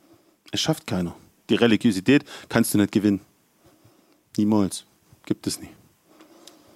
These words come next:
Herr, ich wünsche mir wirklich, dass wir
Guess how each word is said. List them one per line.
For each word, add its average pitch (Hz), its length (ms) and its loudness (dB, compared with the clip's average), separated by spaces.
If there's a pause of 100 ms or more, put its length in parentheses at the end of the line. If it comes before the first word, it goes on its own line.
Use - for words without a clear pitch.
(3750)
Herr, 113 220 2
ich - 140 -6
wünsche 123 220 0
mir 104 100 2
wirklich, 110 240 2
dass - 220 -2
wir 98 240 2